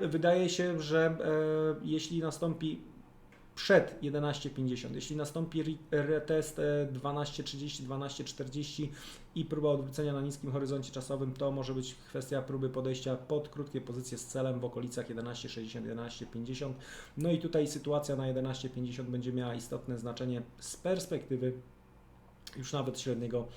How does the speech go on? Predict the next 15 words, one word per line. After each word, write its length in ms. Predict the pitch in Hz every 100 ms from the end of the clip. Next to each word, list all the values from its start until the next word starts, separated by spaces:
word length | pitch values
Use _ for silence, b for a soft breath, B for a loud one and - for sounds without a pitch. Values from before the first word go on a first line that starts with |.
| B B -
terminu. 440 | 123 131 151 170 165 B B
A 260 | - 135 139
jedyna 380 | 156 175 190 180
rzecz, 400 | 156 185 190 -
e, 180 | 175 170
która 280 | - 180 175
jeszcze 260 | 175 180
jest, 220 | 175 170
e, 40 | 170 165 160 151 165 147 143 147
warta, 460 | 147 170 165 170 160 160
e, 420 | 160 160 160 156
podkreślenia, 800 | 151 160 - 156 - 165 165 165 165 - - -
e, 40 | 156 151 151 151 - -
poza 320 | - 170 160 151
zwrotem 800 | 143 139 143 165 165 170 160